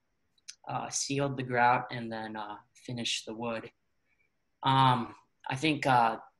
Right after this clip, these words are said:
making these pieces was something very different for me. I usually do very realistic art, um, so this kinda put me out of my comfort zone.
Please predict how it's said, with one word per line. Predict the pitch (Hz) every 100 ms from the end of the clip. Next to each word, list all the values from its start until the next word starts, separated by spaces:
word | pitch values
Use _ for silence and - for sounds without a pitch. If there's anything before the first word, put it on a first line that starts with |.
| _ _ _ _
making | 143 151 160
these | 151 127
pieces | 147 143 156 139
was | 143 123 117
something | - 135 135 131
very | 123 117
different | 110 113 - 143 139
for | -
me. | 147 147 156 151 -
I | 123
usually | 127 127 127
do | 120 120 117 113 _ _ _ _ _ _ _
very | 135 131 127 120 - _
realistic | 131 127 120 113 - 143 139
art, | 131 143 160 - _
um, | 131 120 117 110 113
so | - 127
this | 123 123
kinda | - 135 117 110 _
put | - 139
me |
out | 131 127
of |
my | 127 117
comfort | - 120 143 135
zone. | - 143 151 160